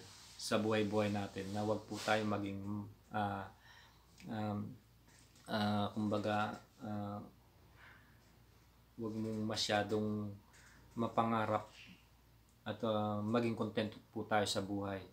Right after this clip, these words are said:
Dahil ang talagang masaya na buhay yung maging kontento tayo. Wag na nating pahang-, paghangarin pa yung ganun na kahit yung nasa taas ka na,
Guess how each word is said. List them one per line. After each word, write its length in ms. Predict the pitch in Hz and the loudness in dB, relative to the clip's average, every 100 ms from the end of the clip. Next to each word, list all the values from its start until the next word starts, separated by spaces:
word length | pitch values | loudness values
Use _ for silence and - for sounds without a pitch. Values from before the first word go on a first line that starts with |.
| - - - | -20 -20 -4
Dahil 240 | 117 113 | 0 2
ang 360 | 110 107 107 104 - - - - - - - - - - - 127 | 2 0 -4 -6 -12 -20 -20 -20 -20 -20 -20 -20 -20 -20 2 6
talagang 440 | 120 113 117 113 110 107 107 104 104 104 | 8 8 6 4 0 -4 -4 -4 -6 -4
masaya 560 | 110 120 - 104 104 101 - - - - - - - 123 | 0 2 4 2 2 -2 -8 -20 -20 -20 -20 -20 -4 2
na 100 | 123 | 4
buhay 440 | 120 120 113 110 | 8 8 8 4
yung 200 | 107 107 104 - - - - - 127 | 0 -4 -8 -18 -20 -20 -20 -10 -2
maging 520 | 123 123 120 117 110 | 2 4 6 4 2
kontento 520 | 120 104 113 104 107 | 0 2 0 0 -2
tayo. 600 | - 104 101 104 - - - - - - - - | 2 2 2 -2 -8 -18 -20 -20 -20 -20 -20 -8
Wag 160 | 113 117 | -2 2
na 160 | 120 | 4
nating 320 | 113 120 113 | 4 2 4
pahang-, 320 | 113 107 110 113 - | 4 2 -2 -6 -2
paghangarin 640 | 117 104 107 113 107 104 - | 0 2 2 0 0 -2 -2
pa 80 | |
yung 240 | 110 104 101 101 - - - - - - - - - | 0 0 -4 -10 -18 -20 -20 -20 -20 -20 -20 -20 -2
ganun 320 | 123 120 117 | 2 4 4
na 320 | 110 107 104 104 - - | 2 0 0 -2 -8 -2
kahit 320 | 120 117 117 - 151 | 6 6 4 -6 -4
yung 320 | 117 110 110 | -2 -2 0
nasa 320 | 110 110 110 | -2 -2 -2
taas 240 | - 107 - | 0 -2 2
ka 160 | 107 | 2
na, 160 | 101 | 2